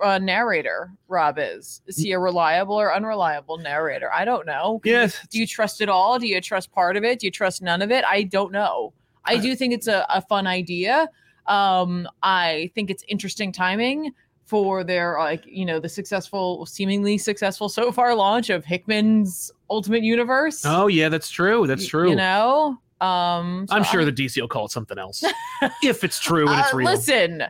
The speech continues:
Speaker 1: I, I have a feeling they'd have to.
Speaker 2: <laughs> You'd have to. You can't.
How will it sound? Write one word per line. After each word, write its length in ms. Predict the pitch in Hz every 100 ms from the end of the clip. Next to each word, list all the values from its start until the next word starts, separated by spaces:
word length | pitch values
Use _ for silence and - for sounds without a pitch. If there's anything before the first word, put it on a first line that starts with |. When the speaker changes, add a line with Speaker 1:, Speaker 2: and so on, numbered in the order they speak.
| _ _ _ - -
Speaker 1:
I, 300 | 214 247 214 226
I 60 |
have 120 | 254
a 60 | 302
feeling 400 | 285 285 277 247
they'd 160 | 220 208
have 340 | 190 190 -
to. 380 | 185 156 151 - 190 - 220
Speaker 2:
<laughs> 360 | 302 - - -
You'd 140 | 247
have 160 | 185 127
to. 60 | 110
You 80 | -
can't. 240 | 131 117